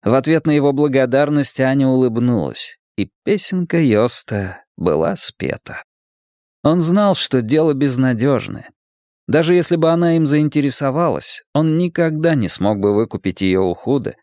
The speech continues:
а выходить замуж без разрешения хозяина девушка не имела права. Но это не мешало Йосту время от времени заглядывать к ней и приносить небольшие подарки.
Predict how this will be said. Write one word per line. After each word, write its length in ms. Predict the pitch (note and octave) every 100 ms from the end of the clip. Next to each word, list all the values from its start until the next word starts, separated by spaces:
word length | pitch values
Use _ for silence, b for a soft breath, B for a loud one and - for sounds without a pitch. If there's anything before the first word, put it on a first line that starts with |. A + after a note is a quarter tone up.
| _ _ _
а 140 | - A#2+
выходить 400 | C#3+ D3 D3+ D3
замуж 400 | C#3 D3+ C#3 A2
без 200 | A#2 A#2
разрешения 720 | A#2+ A2+ B2 A#2+ C#3 C3+ A2+
хозяина 760 | - G2+ F2+ A#2+ D3+ G#2+ C2 - -
девушка 500 | G#2+ B2 C#3 C#3+ -
не 300 | C#3 C#3+ C#3
имела 340 | C3 A#2+ A2+ A2
права. 480 | - A#2+ - - - _ _ _ _ _ _ _ _
Но 160 | - A#2
это 160 | C3+ D3
не 120 | E3
мешало 460 | F#3 - E3 D#3
Йосту 580 | C#3+ B2+ D3 - - D3
время 340 | A#2+ A2+ G#2+ G2+
от 100 | G#2
времени 300 | A#2+ C3+ D3
заглядывать 680 | D#3+ D3 A#2 A#2+ A#2 G#2+
к 100 | -
ней 300 | A2+ B2 F3 B B B -
и 100 | E3+
приносить 560 | F#3 F3 C3 - C3+
небольшие 600 | C3+ B2 G#2 F#2+ - G#2+
подарки. 680 | F#2+ G2+ E2 E2 - -